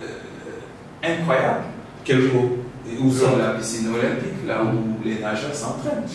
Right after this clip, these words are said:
Speaker 1: C'était impossible. Et je me rappelle qu'une fois, on l'a pris à partie pour lui dire que tu es leader, tu dois le faire. Elle dit, mais je, je, je ne peux pas. Je ne peux pas rentrer dans cette eau. Et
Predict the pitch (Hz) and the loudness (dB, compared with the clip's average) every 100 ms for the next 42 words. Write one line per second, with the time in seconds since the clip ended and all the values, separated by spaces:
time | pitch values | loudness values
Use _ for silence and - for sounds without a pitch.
0 | - - - - - 170 170 - - - | -10 -14 -16 -16 -2 2 4 4 4 2
1 | - - - - - 190 202 196 196 - | -2 -8 -12 -16 -10 -2 0 2 0 -2
2 | 214 - - - - - - - - - | -2 -2 -2 -6 -10 -14 -16 -16 -14 -12
3 | - - - 151 - 113 113 160 - 110 | -10 -8 -4 -2 -2 -4 -2 -2 -2 -2
4 | 104 101 104 117 113 110 110 - - - | -2 -2 -4 -4 -2 -2 -4 -8 -12 -14
5 | - - - 226 233 - - - - 196 | -14 -14 -12 -6 -4 -2 -2 0 0 2
6 | 208 175 170 170 - - - 233 240 - | 2 2 2 -2 -6 -12 -10 -6 -2 0
7 | 135 123 113 110 - - - - 151 170 | 0 0 2 0 -2 -8 -12 -12 -8 -4
8 | 165 170 - 135 131 127 120 - - - | 0 2 2 0 -2 -4 -6 -4 -6 -4
9 | 165 151 - - - - - - - - | -4 -4 -4 -8 -10 -10 -6 -4 -4 -4
10 | - - - - - - - - - - | -6 -10 -12 -14 -16 -16 -18 -18 -12 -6
11 | 254 254 - 190 156 - 147 - 120 113 | -2 -2 -2 -2 -2 -4 -6 -6 -4 -4
12 | 113 - 113 - - - - - - - | -4 -6 -8 -10 -12 -16 -18 -18 -18 -18
13 | - - 139 135 131 | -16 -8 -2 0 2